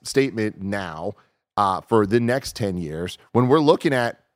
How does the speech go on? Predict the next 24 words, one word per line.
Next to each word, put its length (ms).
what 200
does 180
the 80
next 260
ten 200
years 280
of 100
Nintendo 480
hardware 600
look 320
like? 360
At 140
the 60
very 340
least, 480
the 60
next 220
couple 260
years 320
are 120
gonna 200
be 180
the 220
Switch. 460